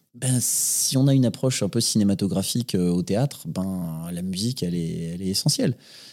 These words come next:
Euh, dans n'importe quel film, il va y avoir au moins une heure de musique, et donc, euh, au théâtre, et, et elle, et elle aide dans un film, ça aide à soutenir l'émotion, ça aide à amener, euh, de la, de l'humour, ça aide à,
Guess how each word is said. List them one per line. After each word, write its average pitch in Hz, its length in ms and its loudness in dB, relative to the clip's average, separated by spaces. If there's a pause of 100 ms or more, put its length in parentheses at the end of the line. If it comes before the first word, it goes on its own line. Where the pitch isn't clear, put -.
(240)
Euh, - 120 -4
dans 160 100 -4
n'importe 95 300 -4
quel 82 160 -4
film, 110 300 0
il 92 40 2
va 78 60 -2
y 80 100 -10
avoir 90 420 -6 (120)
au 76 40 -10
moins 90 340 0
une 85 180 -2
heure 90 120 0
de 87 60 0
musique, 92 420 0
et 82 80 0
donc, 95 300 0
euh, 80 180 -2 (560)
au 95 80 -18
théâtre, 92 440 0 (120)
et, 85 300 -4
et - 60 0
elle, 87 100 0
et 85 180 -2
elle 87 200 2
aide 127 320 4 (120)
dans 85 260 0
un 80 60 0
film, 123 300 2
ça 87 220 -2
aide 127 260 4
à 85 160 0
soutenir - 380 -4
l'émotion, 120 580 2
ça 87 220 0
aide 113 180 2
à 95 100 2
amener, 90 340 4
euh, 80 140 0
de 78 60 -6
la, 78 160 -4
de 85 60 -8
l'humour, 110 400 2
ça 82 220 -4
aide 101 260 0
à, 80 140 -8